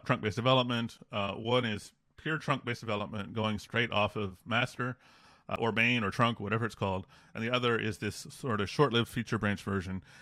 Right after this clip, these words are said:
And it sounds like you're kind of in a long-lived feature branch version that's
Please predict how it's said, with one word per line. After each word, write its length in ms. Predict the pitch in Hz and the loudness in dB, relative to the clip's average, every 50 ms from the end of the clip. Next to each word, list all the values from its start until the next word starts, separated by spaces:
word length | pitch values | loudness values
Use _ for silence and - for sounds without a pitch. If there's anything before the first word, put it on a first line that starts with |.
| - - | -10 -2
And 100 | - 120 | 0 0
it 60 | 127 - | 2 4
sounds 220 | 160 175 180 147 | 4 4 4 4
like 140 | 151 143 - | 2 0 0
you're 80 | 160 - | -2 2
kind 280 | - 175 180 180 170 | 4 4 6 6 6
of 80 | 151 139 | 6 6
in 80 | 127 123 | 6 4
a 60 | 117 | 4
long-lived 1200 | 113 113 120 127 135 135 139 139 131 131 123 113 101 95 - - - - 120 107 110 107 101 98 - | 4 4 6 6 6 6 4 4 2 0 0 -2 -4 -6 -8 -14 -12 -6 -2 0 2 2 2 0 -2
feature 300 | - 110 104 - - 98 | -4 -4 -4 -4 -4 -4
branch 300 | 92 101 98 92 90 - | -2 -2 -4 -4 -6 -4
version 360 | - 107 104 101 90 98 98 | -2 -2 0 0 -2 -2 -4
that's 280 | 101 95 - - - | -4 -6 -8 -12 -20